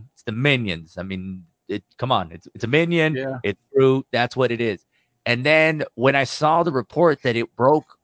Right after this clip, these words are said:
Speaker 1: the Fourth of July record, it broke, uh, Transformers record of a hu-, it's now at a hundred thirty-six million for Fourth of July weekend.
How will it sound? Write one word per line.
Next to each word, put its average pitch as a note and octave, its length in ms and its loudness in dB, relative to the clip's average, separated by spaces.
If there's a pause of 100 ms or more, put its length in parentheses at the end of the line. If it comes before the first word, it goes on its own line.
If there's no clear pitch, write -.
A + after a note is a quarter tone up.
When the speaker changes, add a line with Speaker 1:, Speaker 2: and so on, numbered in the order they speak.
Speaker 1:
the A2 220 -6
Fourth C#3+ 240 -2
of C#3+ 80 -8
July A#2 340 -2
record, G#2+ 480 -2
it G#2 80 -4
broke, B2 240 0 (260)
uh, G#2+ 240 -2
Transformers E3+ 680 -4
record B2 420 -2 (420)
of F2+ 80 -4
a G#2 60 0
hu-, A#2+ 160 -4
it's A#2 160 -8
now C#3 160 2
at D3+ 40 2
a C3 80 2
hundred C3+ 300 -2
thirty-six B2+ 420 -6
million G#2+ 220 -4
for F2+ 100 -18
Fourth A2 260 -4
of A#2 60 -10
July G2+ 300 -4
weekend. F#2 500 -8